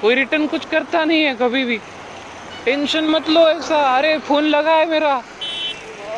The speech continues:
हेलो, फिर समझ में आया यार, अरे गांड फट रही।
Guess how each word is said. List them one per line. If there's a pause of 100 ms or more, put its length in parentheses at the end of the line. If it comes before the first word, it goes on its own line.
हेलो, (1900)
फिर
समझ
में
आया
यार,
अरे (840)
गांड
फट
रही।